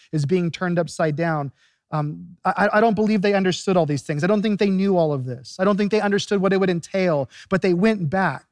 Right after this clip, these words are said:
They went back. They said, "No, there's something else. There's a third way.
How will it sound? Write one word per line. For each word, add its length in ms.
They 120
went 320
back. 300
They 100
said, 260
"No, 280
there's 200
something 400
else. 280
There's 120
a 60
third 340
way. 380